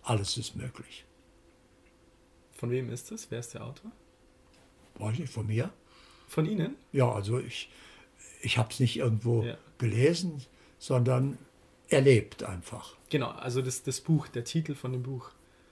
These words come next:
Speaker 1: Mein Lieblingsbuch, haben
Speaker 2: Genau,
Speaker 1: Sie gesagt?
Speaker 2: Buch.
Speaker 1: Ah, das habe ich nicht verstanden. Ich
Speaker 2: Alles
Speaker 1: dachte, mein
Speaker 2: gut.
Speaker 1: Lieblingsspruch.
Speaker 2: Nee,
Speaker 1: Okay,
Speaker 2: Lieblingsbuch.
Speaker 1: mein Lieblingsbuch, die geistigen Gesetze.
Speaker 2: Von Ihnen dann?
Speaker 1: Ja, weil die,
Speaker 2: Okay.
Speaker 1: äh,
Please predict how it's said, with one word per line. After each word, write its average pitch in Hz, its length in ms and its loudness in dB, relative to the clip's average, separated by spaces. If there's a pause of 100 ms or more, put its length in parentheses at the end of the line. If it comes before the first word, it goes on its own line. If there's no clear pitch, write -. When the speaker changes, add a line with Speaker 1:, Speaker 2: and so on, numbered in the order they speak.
(540)
Speaker 1:
Mein 123 120 6
Lieblingsbuch, 156 760 4
haben 117 120 4
Speaker 2:
Genau, 139 180 6
Speaker 1:
Sie 131 40 6
gesagt? 165 220 6
Speaker 2:
Buch. - 160 -2 (320)
Speaker 1:
Ah, 202 280 4
das 120 220 2
habe 139 140 0
ich 131 80 -2
nicht 151 120 -2
verstanden. 139 560 -2
Ich - 80 -16
Speaker 2:
Alles - 200 -10
Speaker 1:
dachte, 123 180 4
mein 120 120 6
Speaker 2:
gut. 131 60 6
Speaker 1:
Lieblingsspruch. - 1000 0 (540)
Speaker 2:
Nee, 123 200 -6 (180)
Speaker 1:
Okay, 123 280 2
Speaker 2:
Lieblingsbuch. 131 360 -8
Speaker 1:
mein 123 100 6
Lieblingsbuch, 143 600 2
die 113 140 0
geistigen 104 400 -2
Gesetze. 85 480 -12 (400)
Speaker 2:
Von 120 160 -2
Ihnen 117 280 -4
dann? 104 120 -8
Speaker 1:
Ja, 110 180 2
weil 92 180 -6
die, 104 380 -4
Speaker 2:
Okay. 110 720 -6
Speaker 1:
äh, 107 40 -10